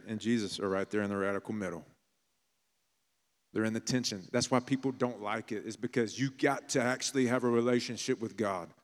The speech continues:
It's not a formula. You can follow a formula of self-discovery, formula of religious conformity right here, where you, you're being led by the wind, by the Spirit of God. It's, it's, there's tension, and it re-, requires sacrifice, requires you listening,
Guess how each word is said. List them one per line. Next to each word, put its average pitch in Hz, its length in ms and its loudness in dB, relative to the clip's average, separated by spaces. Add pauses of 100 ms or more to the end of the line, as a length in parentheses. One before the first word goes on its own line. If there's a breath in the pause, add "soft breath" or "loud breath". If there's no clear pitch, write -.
(840)
It's - 140 -6
not 120 180 2
a 113 40 0
formula. 113 480 -2
You 120 120 -6
can 175 140 -2
follow 147 260 0
a 120 40 2
formula 147 440 2
of 127 80 -4
self-discovery, 156 680 0 (300 loud breath)
formula 147 440 4
of 127 80 0
religious 131 440 0 (140)
conformity 151 600 6 (240 loud breath)
right 131 240 10
here, 147 360 8 (380 loud breath)
where 123 140 4
you, 139 520 4
you're 131 200 6
being 135 460 6
led 131 440 10
by 127 160 6
the 123 100 2
wind, 131 400 2
by 127 140 10
the 120 100 4
Spirit 135 380 10
of 117 140 4
God. 127 260 8
It's, - 560 -2
it's, 123 240 0 (140)
there's 123 240 6
tension, 127 520 0
and 113 120 -6
it 113 160 -6
re-, 113 240 -2
requires 123 420 0
sacrifice, 131 720 0
requires 131 400 8
you 131 100 8
listening, 131 460 6